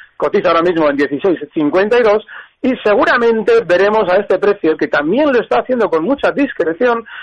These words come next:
lo veremos llegar a zonas de dieciséis setenta. Esa zona ya va a tener seguramente un poquito más de pelea para superarse, pero yo sí que estaría tranquilo, y bueno, pues, eh, como él ya le está ganando a la posición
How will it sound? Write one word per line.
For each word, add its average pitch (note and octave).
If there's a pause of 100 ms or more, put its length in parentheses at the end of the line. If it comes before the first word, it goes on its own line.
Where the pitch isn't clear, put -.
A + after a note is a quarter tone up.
(200)
lo G3
veremos A3+
llegar F#3+
a F#3+
zonas G3+
de F3+
dieciséis D#3 (380)
setenta. D#3+ (360)
Esa G3
zona G#3
ya G#3
va G3
a G3
tener F#3+
seguramente F#3+
un F3+
poquito F3+
más G3
de F3
pelea G#3 (280)
para D#3
superarse, E3+ (260)
pero - (160)
yo A3+
sí D4
que C4 (100)
estaría G#3
tranquilo, G#3 (420)
y G3
bueno, D4
pues, E3+
eh, E3 (560)
como G3+
él D#4
ya D#4
le A#3+
está G#3+
ganando F3+
a D3+
la C#3
posición C#3+